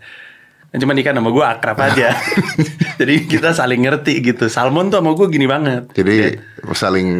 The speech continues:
Speaker 1: Iya,
Speaker 2: menyadari kebutuhan
Speaker 1: iya.
Speaker 2: masing-masing sama
Speaker 1: Mm-mm,
Speaker 2: ikan.
Speaker 1: mm-mm, mm-mm.
Speaker 2: Iya.
Speaker 1: Intinya gitu. Jadi gua itu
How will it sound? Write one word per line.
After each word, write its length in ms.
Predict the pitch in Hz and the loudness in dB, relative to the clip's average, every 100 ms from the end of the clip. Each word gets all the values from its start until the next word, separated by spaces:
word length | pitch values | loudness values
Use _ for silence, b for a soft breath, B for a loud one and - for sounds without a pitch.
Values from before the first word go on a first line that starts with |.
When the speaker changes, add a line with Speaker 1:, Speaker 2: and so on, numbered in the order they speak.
| 90 90 82 - - | 0 0 -2 -4 0
Speaker 1:
Iya, 380 | 131 131 113 107 | 2 2 2 2
Speaker 2:
menyadari 120 | 107 107 | 0 0
kebutuhan 360 | 92 131 127 104 | 0 2 2 2
Speaker 1:
iya. 60 | 87 | 0
Speaker 2:
masing-masing 540 | 90 90 90 95 98 | -2 -2 -2 -2 -2
sama 140 | 87 135 | 0 2
Speaker 1:
Mm-mm, 120 | 170 | 2
Speaker 2:
ikan. 180 | 139 120 | 2 2
Speaker 1:
mm-mm, 360 | 113 120 127 117 110 | 0 -2 0 2 0
mm-mm. 340 | 104 110 110 101 - | -2 -6 -8 -12 -10
Speaker 2:
Iya. 120 | - | -2
Speaker 1:
Intinya 320 | 170 165 185 208 | 0 2 2 2
gitu. 300 | 143 135 113 104 | 0 2 0 0
Jadi 180 | 113 131 | 0 2
gua 200 | 147 156 - B B B B B - | 2 2 -2 B B B B B -4
itu 300 | 139 143 | -2 2